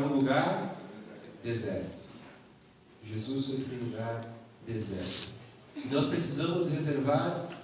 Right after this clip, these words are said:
um horário para orar. Que horas que Jesus foi orar? De madrugada. Jesus de-, deveria, devia ser daquele tipo de pessoa que gosta de levantar cedo.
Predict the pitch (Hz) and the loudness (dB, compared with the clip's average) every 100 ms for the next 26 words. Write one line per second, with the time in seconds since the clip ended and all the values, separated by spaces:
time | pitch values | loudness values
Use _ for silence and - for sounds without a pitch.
0 | - 151 170 175 - 170 156 107 92 - | -8 0 6 6 6 4 2 2 -2 -4
1 | - - - - - - 110 113 104 92 | -10 -16 -20 -20 -20 -10 -4 0 0 0
2 | - - - - - - - - - - | -4 -8 -12 -14 -14 -14 -16 -20 -20 -20
3 | - - - - - - - - - - | -20 -20 -20 -20 -20 -20 -4 0 2 2
4 | 147 139 139 143 139 131 - - - - | 0 -2 -2 0 0 0 0 -2 -4 -10
5 | - - - - - - - - - - | -16 -20 -20 -18 -18 -16 -14 -14 -14 -14
6 | - - 104 113 117 117 107 92 85 - | -14 -8 -2 2 2 2 2 2 -2 -6
7 | - 113 135 139 131 131 127 139 143 143 | -6 -2 2 2 2 -2 -4 -2 0 4
8 | 139 - 202 - 135 139 180 208 - - | 4 4 2 2 2 2 4 6 6 4
9 | 156 139 139 127 131 131 - 131 131 - | 2 -2 -2 -4 -4 -6 -6 -4 -4 -2
10 | 139 135 120 127 123 131 135 - - - | -2 -2 -2 -2 -2 -2 -4 -8 -12 -16
11 | - - - 110 117 113 107 107 110 113 | -20 -20 -12 -4 -2 0 -2 -2 -6 -4
12 | 120 120 127 - - - - | -2 0 2 2 2 0 -4